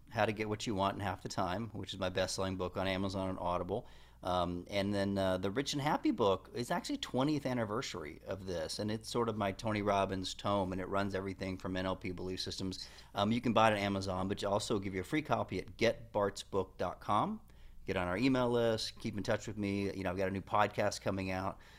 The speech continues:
uh, as well, and hopefully, uh, both of you guys will be one of my first guests as we get that all together. It's called The World's Most Interesting People. And, uh, both of you qualify.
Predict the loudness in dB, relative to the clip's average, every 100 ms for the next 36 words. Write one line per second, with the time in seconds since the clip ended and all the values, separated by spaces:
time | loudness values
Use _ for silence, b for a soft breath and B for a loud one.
0 | b -2 2 2 0 0 4 6 6 4
1 | 0 -4 -4 -4 -2 -2 -2 -4 -4 -2
2 | 0 0 -2 0 -2 -2 -4 -4 -4 -4
3 | -6 -6 -6 -4 -4 -4 -6 -8 -6 -6
4 | -4 -2 0 -2 -4 -6 -2 -2 -2 -6
5 | b b -16 -4 0 0 2 2 2 2
6 | -4 -6 -4 -4 -4 -6 -6 -8 -8 -10
7 | -12 -18 -20 -20 b b b -10 -8 -6
8 | -4 -2 -2 -2 -8 -4 0 0 0 -2